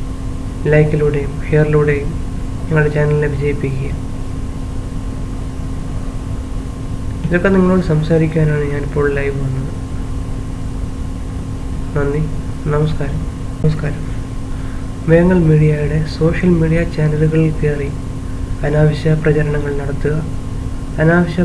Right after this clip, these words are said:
പോസ്റ്ററുകൾ സൃഷ്ടിക്കുക, ഞങ്ങളുടെ ചാനലിനും കുടുംബത്തിനും അപമാനമാകുന്ന രീതിയിൽ മാട്രിമോണിയൽ സൈറ്റുകളിൽ ആവശ്യമില്ലാത്ത പ്രചരണങ്ങൾ നടത്തുക, ഫോട്ടോകൾ പ്രചരിപ്പിക്കുക എന്നിവ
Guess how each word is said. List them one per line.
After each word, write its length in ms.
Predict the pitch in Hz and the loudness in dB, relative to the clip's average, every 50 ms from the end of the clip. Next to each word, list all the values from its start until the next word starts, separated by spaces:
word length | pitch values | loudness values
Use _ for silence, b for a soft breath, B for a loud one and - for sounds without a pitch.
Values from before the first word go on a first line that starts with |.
| 170 - | 0 2
പോസ്റ്ററുകൾ 460 | - 165 170 165 - - 175 165 175 165 151 | 2 2 2 2 0 -2 0 0 0 0 0
സൃഷ്ടിക്കുക, 480 | 156 156 151 - 151 143 143 143 143 - - - - - - - - - - - - - - - - - - - - - - - - | 0 0 0 0 0 -2 0 -2 -4 -4 -4 -6 -6 -6 -6 -4 -6 -4 -4 -4 -6 -6 -6 -6 -6 -6 -6 -6 -6 -6 -6 -2 0
ഞങ്ങളുടെ 340 | 147 151 156 160 156 156 151 151 | 2 4 6 6 6 6 4 4
ചാനലിനും 440 | 147 147 147 156 156 156 160 180 185 - - - - - - - - - - - - - | 2 2 2 4 4 4 4 4 2 -2 -2 -4 -4 -4 -4 -4 -4 -4 -4 -4 -2 0
കുടുംബത്തിനും 500 | 170 170 175 175 180 180 175 185 190 - - 160 | 2 4 6 6 6 4 4 2 2 2 2 4
അപമാനമാകുന്ന 680 | 151 165 170 175 180 185 185 180 175 160 156 156 156 156 151 147 | 4 4 6 6 4 4 4 4 4 4 4 6 6 4 4 2
രീതിയിൽ 300 | 147 147 143 135 135 - - - - - - - - - - - - - - - - - - - - - - - | 0 0 0 -2 -2 -2 -4 -4 -4 -4 -4 -4 -4 -4 -4 -4 -4 -4 -4 -4 -4 -4 -4 -4 -4 -4 0 4
മാട്രിമോണിയൽ 600 | 151 156 156 156 160 156 156 156 151 147 151 147 151 - | 4 4 6 6 6 8 8 8 8 6 6 4 4 2
സൈറ്റുകളിൽ 420 | 151 147 147 - 151 156 160 160 170 180 - - 160 156 | 2 2 2 2 4 4 4 2 0 -2 -4 -2 2 2
ആവശ്യമില്ലാത്ത 600 | 160 170 160 - 175 175 170 165 170 165 160 175 165 - | 2 2 2 2 2 2 4 2 2 2 2 2 2 2
പ്രചരണങ്ങൾ 500 | 165 156 156 151 151 151 151 151 151 147 147 151 | 4 4 4 4 4 4 4 2 2 2 0 0
നടത്തുക, 340 | 139 143 - - 143 147 147 156 156 - - - - - - - - - - | -2 -2 0 0 0 0 0 -2 -2 -4 -4 -4 -6 -4 -4 -4 -4 -2 2
ഫോട്ടോകൾ 380 | 156 156 156 156 - 160 156 156 - 151 | 4 4 4 4 4 4 4 4 4 4
പ്രചരിപ്പിക്കുക 560 | 147 151 233 - - - - - - 151 147 143 | 4 4 4 2 2 0 -2 -2 -2 -2 -2 0
എന്നിവ 200 | 139 135 135 139 | -2 -2 -2 -2